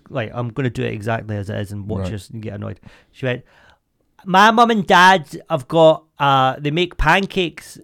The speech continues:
Speaker 2: No.
Speaker 1: in a horse box.
Speaker 2: Shut up.
Speaker 1: It's called Stacked. It's in Kilmarnock.
Speaker 2: Shut
Speaker 1: Would
Speaker 2: up.
Speaker 1: you come and get a pancake? And would you
Speaker 2: Shut up.
Speaker 1: follow them on Instagram?" And, uh,
Speaker 2: Shut
Speaker 1: and he was
Speaker 2: up.
Speaker 1: like, "What the fuck is happening right now?"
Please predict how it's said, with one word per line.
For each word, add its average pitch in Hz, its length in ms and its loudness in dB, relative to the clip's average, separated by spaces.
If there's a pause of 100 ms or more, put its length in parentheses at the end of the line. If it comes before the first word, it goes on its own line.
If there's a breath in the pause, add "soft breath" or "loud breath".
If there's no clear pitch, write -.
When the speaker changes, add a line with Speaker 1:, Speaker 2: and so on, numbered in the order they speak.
Speaker 2:
No. 95 160 -14
Speaker 1:
in 147 140 0
a 139 160 0 (180)
horse 160 560 -2 (140)
box. 170 340 -2
Speaker 2:
Shut - 360 -12
up. 80 100 -18
Speaker 1:
It's - 100 -20
called 180 320 -2
Stacked. - 600 2 (200 soft breath)
It's - 120 -20
in 190 140 0
Kilmarnock. 175 800 0
Speaker 2:
Shut - 280 -16
Speaker 1:
Would 160 180 -2
Speaker 2:
up. 180 40 -6
Speaker 1:
you 208 140 2
come 185 560 -2
and 165 200 -4
get 170 180 -2
a 151 40 0
pancake? 185 760 -4
And 156 100 -2
would 160 140 -2
you 165 60 -2
Speaker 2:
Shut - 80 -16
up. - 20 -4
Speaker 1:
follow 190 260 6
them 175 200 2
on 175 120 0
Instagram?" 170 840 -2
And, 135 420 -2
uh, - 20 -16
Speaker 2:
Shut 135 420 -2
Speaker 1:
and 135 140 -2
he 139 80 0
was 135 140 -4
Speaker 2:
up. 151 60 0
Speaker 1:
like, 135 260 -4
"What 196 100 -6
the 202 60 -8
fuck - 240 -8
is 120 60 -8
happening 151 360 -6
right 101 140 -8
now?" 82 120 -16